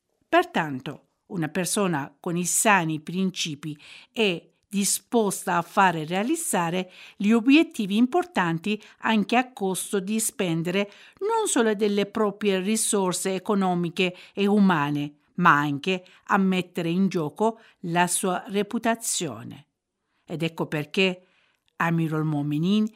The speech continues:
sia lodato dal Signore, dice, nella seconda parte di questa preziosa saggezza, la verità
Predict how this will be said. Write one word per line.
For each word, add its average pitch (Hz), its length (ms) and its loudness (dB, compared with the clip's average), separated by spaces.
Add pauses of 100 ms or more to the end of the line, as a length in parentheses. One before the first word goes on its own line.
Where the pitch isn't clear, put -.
(140)
sia - 240 0
lodato 180 440 0
dal 170 180 -8
Signore, 185 580 0
dice, 165 640 -6 (400)
nella 269 280 6
seconda 359 540 0
parte 214 400 0
di 202 120 -8
questa 175 360 -6
preziosa 180 720 -4
saggezza, 226 880 -2 (600)
la 233 180 10
verità 294 680 4